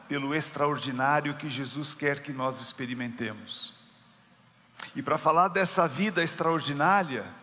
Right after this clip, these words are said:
nós escolhemos alguns personagens bíblicos.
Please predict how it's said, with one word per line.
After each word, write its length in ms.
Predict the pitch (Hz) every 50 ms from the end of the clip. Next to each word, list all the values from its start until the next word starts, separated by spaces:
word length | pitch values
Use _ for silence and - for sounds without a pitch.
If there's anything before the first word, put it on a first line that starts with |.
| - - - - - _ - - - -
nós 400 | 123 131 151 170 180 180 143 151
escolhemos 840 | 175 - - - - 160 147 143 147 165 180 185 180 175 165 - -
alguns 520 | - 160 143 131 156 196 220 - - -
personagens 1040 | - - 202 196 175 - - 185 180 165 156 151 175 196 214 190 190 214 202 165 151
bíblicos. 960 | 151 - 226 254 262 254 247 233 214 - - 143 113 104 - - - - -